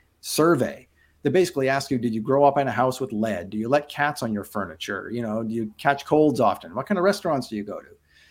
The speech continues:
You know, and this type of stuff, just to figure out how you live. And that provided the clue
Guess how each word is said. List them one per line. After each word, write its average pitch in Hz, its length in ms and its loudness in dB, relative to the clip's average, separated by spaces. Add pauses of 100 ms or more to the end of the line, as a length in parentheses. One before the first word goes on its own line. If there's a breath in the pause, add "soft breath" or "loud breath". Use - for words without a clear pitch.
(260 soft breath)
You 147 80 -6
know, - 140 -10
and 214 160 4
this 190 100 8
type 135 220 4
of - 40 -6
stuff, - 240 -8
just 170 140 0
to 208 80 -12
figure 214 240 8
out 117 80 4
how 151 160 2
you 135 160 2
live. 120 480 -2 (640 soft breath)
And 151 320 0 (420)
that 180 600 4
provided 160 520 2
the 127 80 2
clue 170 800 2